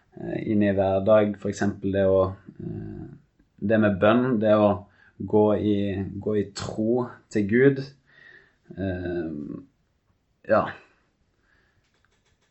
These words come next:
Det tror jeg er noen av de poengene, og kanskje spesielt det med, med timen, koble det til korset og til, til det at, eh, Jesus har sendt sin Hellige Ånd til oss. Ja.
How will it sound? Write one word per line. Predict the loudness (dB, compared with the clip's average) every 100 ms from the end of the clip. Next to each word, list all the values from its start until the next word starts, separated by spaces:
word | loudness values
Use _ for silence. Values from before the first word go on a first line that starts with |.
| -14
Det | -10
tror | 2 6
jeg | 6
er | 6 2 -2 -2 -4 -4 -2
noen | 2 4 6
av |
de | 4 4
poengene, | 2 2 0 0
og | 4 4 4 2 -8 -6
kanskje | -2 0 0
spesielt | -2 0 2 2 2
det | 0
med, | 2 2 0 -2 -6 -14 -12
med | -8 -8
timen, | -4 -2 0 -2
koble | -2 -4 -2
det | -2 -4
til | -6 -6
korset | -4 -4 -6 -8 -6 -6
og | -8 -10
til, | -8 -6 -6 -8 -10 -16 -20 _ _ _
til | -10
det | -6 -6
at, | -8 -10
eh, | -8 -6 -6 -8 -10 -14 -18 _ _ _ _ _ _ -8
Jesus | -6 -6 -6
har | -8
sendt | -6 -6 -8
sin | -8 -6
Hellige | -6 -6 -6
Ånd | -8 -10 _ -10
til | -8
oss. | -8 -12 -16 -20 _ _ -18
Ja. | -18